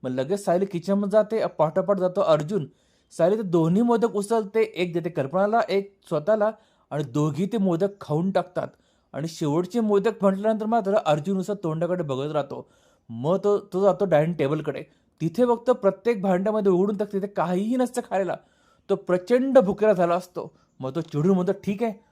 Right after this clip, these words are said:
मी आत्ताच बाहेरनं खायला मागवतो, पंधरा मिनिटात येऊन जाईल." मग तो असं म्हणतो ना म्हणतोच त्याच वेळीस सायली आणि कल्पना दोघेही एका सुरात त्याला म्हणतात, "नाही,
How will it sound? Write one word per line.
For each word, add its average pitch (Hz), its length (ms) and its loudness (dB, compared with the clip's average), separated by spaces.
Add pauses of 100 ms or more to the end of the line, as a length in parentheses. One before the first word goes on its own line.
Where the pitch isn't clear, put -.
(180)
मी 151 120 -2
आत्ताच 185 440 2
बाहेरनं 202 360 4
खायला 202 180 4
मागवतो, 220 440 0 (320)
पंधरा 208 280 6
मिनिटात 277 280 2
येऊन 220 180 2
जाईल." 160 220 0 (680)
मग 175 180 -2
तो 214 80 2
असं 208 220 0
म्हणतो 156 580 2
ना 262 100 4
म्हणतोच 240 500 2 (160)
त्याच 214 320 4
वेळीस 226 320 -2 (600)
सायली 156 400 2
आणि 196 220 0
कल्पना 180 460 0
दोघेही 156 760 -2 (180)
एका 165 300 0
सुरात 185 340 0
त्याला 202 240 0
म्हणतात, 160 220 -2 (400)
"नाही, 214 400 2